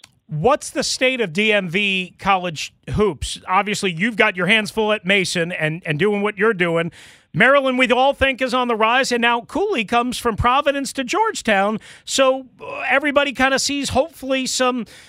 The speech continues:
uh, I guess, the arrow pointing up there. Is that good for Mason? Is that, uh, i-, is, is that, um, is more competition and more quality good for Mason? How do you kinda view all that?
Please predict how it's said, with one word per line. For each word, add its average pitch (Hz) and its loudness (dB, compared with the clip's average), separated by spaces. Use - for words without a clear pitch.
uh, 214 0
I 240 2
guess, 254 -2
the 254 2
arrow 262 4
pointing 254 0
up 247 2
there. 220 4
Is 180 0
that 220 2
good 254 0
for 269 0
Mason? 311 0
Is 202 0
that, 208 4
uh, 214 -6
i-, 208 -4
is, 220 0
is 190 -2
that, 214 2
um, 180 2
is 226 0
more 254 2
competition 262 0
and 226 2
more 240 2
quality 320 0
good 302 0
for 294 -4
Mason? 302 0
How 240 2
do 277 -4
you 277 -2
kinda 240 -2
view 190 -2
all 156 0
that? 110 -6